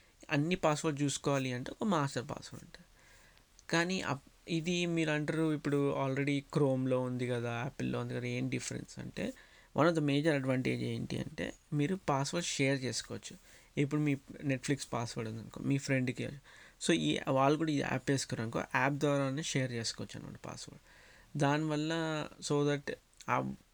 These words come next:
వాడెక్కడో రాసి మళ్ళీ వాడు వేరే వాళ్ళకి ఇచ్చే బదులు డైరెక్ట్ యాప్, యాప్ ద్వారా షేర్ చేసుకోవచ్చు. మళ్ళీ ఎప్పుడు కావాలంటే అప్పుడు let's say ఈ వద్దు అనుకుంటే డిలీట్ చేసుకోవచ్చు షేర్.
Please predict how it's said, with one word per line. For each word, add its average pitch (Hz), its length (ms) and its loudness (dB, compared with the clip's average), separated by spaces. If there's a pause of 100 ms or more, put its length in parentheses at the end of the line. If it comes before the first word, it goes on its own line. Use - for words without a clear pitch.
(140)
వాడెక్కడో 135 640 2
రాసి 131 380 0
మళ్ళీ 131 260 0
వాడు 123 260 0
వేరే 131 240 0
వాళ్ళకి 127 260 -2
ఇచ్చే 123 220 -4
బదులు 123 400 -4 (680)
డైరెక్ట్ 127 300 2
యాప్, 127 280 2 (140)
యాప్ 131 200 0
ద్వారా 131 320 -2
షేర్ 131 320 -2
చేసుకోవచ్చు. - 560 -8 (520)
మళ్ళీ 151 180 2
ఎప్పుడు 143 220 0
కావాలంటే 160 400 0
అప్పుడు 190 500 -2 (360)
let's 143 140 -2
say 160 100 6
ఈ 143 260 0
వద్దు 135 400 2
అనుకుంటే 151 420 0
డిలీట్ 156 360 2
చేసుకోవచ్చు 123 360 0
షేర్. 123 280 0